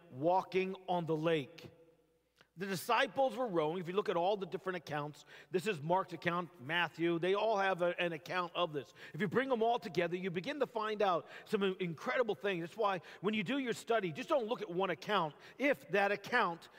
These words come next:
is mentioned in other Gospels, look at it, read it, compare 'em. Get yourself a parallel Bible.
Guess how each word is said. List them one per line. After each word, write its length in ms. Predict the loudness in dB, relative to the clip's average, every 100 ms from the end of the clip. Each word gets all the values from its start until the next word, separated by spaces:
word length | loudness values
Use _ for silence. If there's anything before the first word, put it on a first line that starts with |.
| -2
is 260 | 4 4 4
mentioned 440 | 0 0 -2 -2
in 120 | -2 0
other 220 | -2 0 0
Gospels, 680 | 2 2 -2 -6 -6 -8 -20 -16
look 360 | 0 0 2 0
at 160 | 0
it, 100 | -2 -6
read 320 | -4 -2 -2
it, 180 | -4 -8
compare 460 | -10 -4 0 2
'em. 160 | 0 -4 -14 -20 _ _ _ -4
Get 100 | -2
yourself 280 | 0 0 0
a 60 |
parallel 500 | 0 2 4 2 2
Bible. 500 | 0 0 0 -2 -4